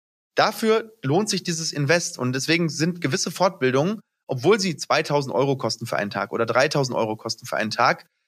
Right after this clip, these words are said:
das beste Investierte, was, was ihr tun könnt. Weil was bringt euch eine Fortbildung, die hundert Euro kostet, die euch aber vier Stunden kostet? Ja, das Zeitinvest ist ja auch monetär.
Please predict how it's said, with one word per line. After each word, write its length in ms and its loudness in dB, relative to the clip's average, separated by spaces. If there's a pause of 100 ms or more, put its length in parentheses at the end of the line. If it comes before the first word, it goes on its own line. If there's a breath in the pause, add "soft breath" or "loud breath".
(200)
das 160 -6
beste 440 0
Investierte, 800 0
was, 260 -2
was 160 -4
ihr 140 -6
tun 260 -2
könnt. 300 -2
Weil 160 4
was 160 -2
bringt 300 -4
euch 360 2
eine 140 -2
Fortbildung, 340 0
die 80 -2
hundert 360 0
Euro 220 2
kostet, 480 -2
die 80 2
euch 100 -2
aber 120 2
vier 280 -2
Stunden 500 2
kostet? 500 -2 (340)
Ja, 100 4
das 380 -8
Zeitinvest 540 0
ist 120 -6
ja 140 2
auch 360 2
monetär. 680 0